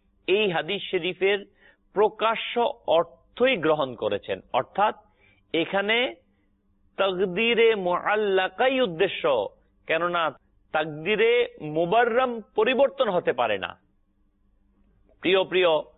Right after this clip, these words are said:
ইসলামী ভাইরা ও মাদানী চ্যানেলের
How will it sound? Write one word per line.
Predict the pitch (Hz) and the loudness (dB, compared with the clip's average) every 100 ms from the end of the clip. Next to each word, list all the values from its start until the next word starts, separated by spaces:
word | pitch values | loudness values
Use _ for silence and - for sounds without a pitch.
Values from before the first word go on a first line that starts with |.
| _ _ _ | _ _ _
ইসলামী | 151 - 160 156 | -10 -4 -2 -2
ভাইরা | 123 117 110 90 - _ _ _ _ _ _ _ _ _ _ _ _ 143 | -2 -2 0 -2 -4 _ _ _ _ _ _ _ _ _ _ _ _ -2
ও | 156 | -2
মাদানী | 151 151 190 190 | 0 -2 -2 -2
চ্যানেলের | - 160 151 143 131 | -2 -2 0 0 0